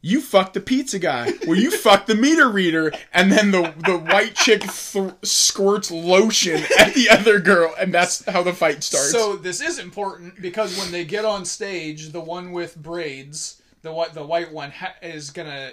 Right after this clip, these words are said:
Speaker 2: is gonna
Speaker 1: Throw,
Speaker 2: sabotage the other one,
Speaker 1: throw
Speaker 2: right?
Speaker 1: marbles on the
Speaker 2: So
Speaker 1: ground.
Speaker 2: she, I was like, I missed it. And I was like, "Oh, did she, like, break a necklace or something?" No, she just
Speaker 1: Had a
Speaker 2: came
Speaker 1: handful of marbles.
Speaker 2: ready with a <laughs> handful of marbles. She drops it on the stage. Nomi spots it.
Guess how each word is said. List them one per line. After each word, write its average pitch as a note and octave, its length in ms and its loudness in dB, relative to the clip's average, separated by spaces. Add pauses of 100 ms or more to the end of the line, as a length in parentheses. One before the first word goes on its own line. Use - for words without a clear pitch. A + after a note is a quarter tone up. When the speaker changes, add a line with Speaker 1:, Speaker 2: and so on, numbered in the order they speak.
Speaker 2:
is D3+ 160 -16
gonna C#3 280 -14
Speaker 1:
Throw, E3 220 -4
Speaker 2:
sabotage C#3+ 760 0
the C#3+ 120 -12
other F3 200 -6
one, B2+ 120 -14
Speaker 1:
throw E3+ 120 4
Speaker 2:
right? D3+ 100 -2
Speaker 1:
marbles C#3 440 0
on B2+ 120 -8
the A#2+ 60 -6
Speaker 2:
So A#2+ 160 0
Speaker 1:
ground. A2+ 240 -6
Speaker 2:
she, E3 160 -14 (320)
I G3+ 120 0
was A#3 180 -4
like, G3 280 -4
I F#3 120 -4
missed F3+ 420 -8
it. C3 220 -14
And D#3+ 120 -10
I D#3 80 -8
was D3+ 120 -10
like, C#3 140 -16
"Oh, E3 140 -8
did D3+ 240 -12
she, D#3 240 -10
like, C#3 280 -12
break C#3+ 260 -12
a B2+ 60 -16
necklace C#3+ 460 -12
or D#3 60 -14
something?" D3+ 340 -14
No, C3 160 -12
she - 140 -14
just E3 220 -14 (560)
Speaker 1:
Had C3 160 -4
a B2 40 -2
Speaker 2:
came C3+ 100 -6
Speaker 1:
handful A#2+ 320 -6
of G#2 60 -10
marbles. F#2+ 180 -8
Speaker 2:
ready F3 420 -4
with E3 200 -12
a - 20 -10
<laughs> - 220 -14
handful C4+ 440 -6
of C4+ 220 -12
marbles. G#3 600 -6 (280)
She F#3 160 -12
drops G3+ 360 0
it B3+ 60 -8
on A#3+ 120 -8
the A#3 60 -12
stage. E3+ 440 -8 (220)
Nomi G#3+ 480 -6
spots G3+ 580 -4
it. - 240 -16